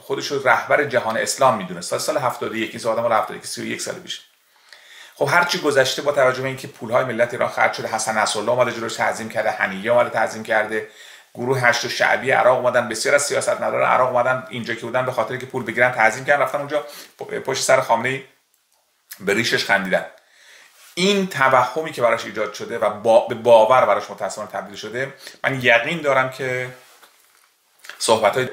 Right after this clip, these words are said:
ار-، اردوغان خیلی اذیتش می‌کنه و تقریباً مطمئنم که در سیاست‌های مربوط به غزهٔ خامنه‌ای تغییر ایجاد خواهد کرد. این من رو به شدت نگران می‌کنه و امیدوارم،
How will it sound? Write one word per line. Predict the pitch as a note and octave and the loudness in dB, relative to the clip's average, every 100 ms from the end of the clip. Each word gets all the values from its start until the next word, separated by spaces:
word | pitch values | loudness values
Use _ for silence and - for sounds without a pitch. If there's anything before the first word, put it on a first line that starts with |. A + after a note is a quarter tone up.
| - | -6
ار-، | F#2+ G2 - | 0 0 2
اردوغان | G#2 G2+ A2 | 0 0 -2
خیلی | G#2+ - D3+ D3 | -2 0 2 4
اذیتش | C3 B2 B2+ B2 | 2 -2 -8 -10
می‌کنه | B2+ A#2 A2+ - _ - - - | -4 -2 -2 -8 _ -20 -20 -4
و | B2 | -4
تقریباً | - - A#2+ - C3 C#3 C#3 D#3+ | -2 -8 -8 -6 -2 0 2 2
مطمئنم | E3+ C#3+ B2 - B2 B2 B2 | 2 0 -4 -2 -4 -2 -6
که | B2+ | -2
در | G#2 | -2
سیاست‌های | G#2 - G2+ G#2 F#2+ G#2+ A2+ | -2 -4 -4 -4 -4 -2 -2
مربوط | A2 F#2+ F#2 F#2+ | 0 -2 -2 -6
به | F2+ - | -8 -2
غزهٔ | F#2+ F#2 A#2+ B2 | -2 -2 -4 -6
خامنه‌ای | - F#2+ F#2 F#2 G2+ A2 _ _ | -4 -4 -4 -8 -10 -12 _ _
تغییر | A2 G2+ G#2 | -2 0 -2
ایجاد | E2+ E2+ | -6 -8
خواهد | - E2 - | -8 -10 -10
کرد. | - | -10
این | C#3 | 0
من | |
رو | B2+ | 2
به | A2 | 0
شدت | G#2+ F#2+ A2+ | -4 -4 -4
نگران | G2+ G#2 B2 | -2 -2 -2
می‌کنه | B2+ B2+ C3 - _ - - - | -4 -8 -8 -12 _ -20 -20 -4
و | - | 0
امیدوارم، | C#3+ C#3+ C3 D#3 C#3 A2 - | 2 0 6 6 8 4 -2